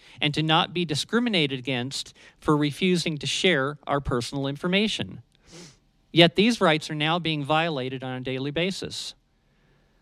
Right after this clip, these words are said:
Corrupt politicians and their accomplices, accomplices in mainstream media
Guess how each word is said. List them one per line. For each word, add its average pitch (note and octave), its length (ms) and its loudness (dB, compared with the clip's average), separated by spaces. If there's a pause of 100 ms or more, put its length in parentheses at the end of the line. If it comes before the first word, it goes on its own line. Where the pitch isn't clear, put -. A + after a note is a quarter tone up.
(120)
Corrupt D#3+ 380 4
politicians G3+ 760 2
and C#3+ 200 -4
their D#3+ 140 -2
accomplices, C#3 840 -4
accomplices C#3 680 -2
in C#3+ 240 -4
mainstream E3 480 -2
media F3 400 2